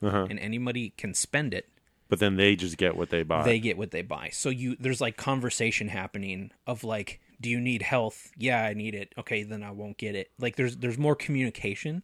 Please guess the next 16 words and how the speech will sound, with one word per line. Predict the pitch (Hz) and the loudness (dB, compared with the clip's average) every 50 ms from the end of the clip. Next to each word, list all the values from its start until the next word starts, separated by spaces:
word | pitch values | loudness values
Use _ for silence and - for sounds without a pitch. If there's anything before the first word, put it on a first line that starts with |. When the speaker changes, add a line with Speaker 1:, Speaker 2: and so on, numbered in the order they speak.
| - _ | -10 _
Speaker 1:
Yeah. | - 101 98 90 87 | 4 6 6 6 6
Speaker 2:
than | 131 135 | 4 2
I | 151 160 | 0 0
was | 170 165 | 0 -2
expecting. | 170 - - - 165 165 - - 208 214 214 - - _ - - - - - - - - _ _ | -4 -6 0 0 0 0 2 0 0 0 -2 -2 -4 _ -20 -20 -20 -20 -20 -20 -20 -20 _ _
And | - 131 131 131 127 127 127 135 | 0 2 2 2 2 0 -2 -4
there's | - 123 117 135 123 123 127 120 117 | -8 -4 0 0 2 2 2 2 2
sort | - - 147 147 147 | 2 4 2 2 2
of | 160 139 135 | 2 0 2
that | 131 120 110 - | 0 0 0 0
Spelunky | - - - - 117 104 101 107 110 110 110 - 113 107 104 101 98 98 92 - - | -4 -6 -4 -2 -4 -2 -2 -2 -2 -2 -4 -4 -4 -2 -2 -2 -4 -4 -6 -8 -6
mechanic | 107 110 104 - - 117 110 110 113 - | -8 -8 -6 -4 -4 -4 -2 -2 -4 -4
of | 107 98 - | -6 -6 -4
if | - 117 - | -4 -4 -2
someone | - - - 135 131 123 107 101 | -2 -2 0 0 0 0 -2 -2
dies, | 95 107 92 101 107 120 139 147 147 - - | -2 -2 -2 -2 -2 -4 -4 -4 -6 -8 -8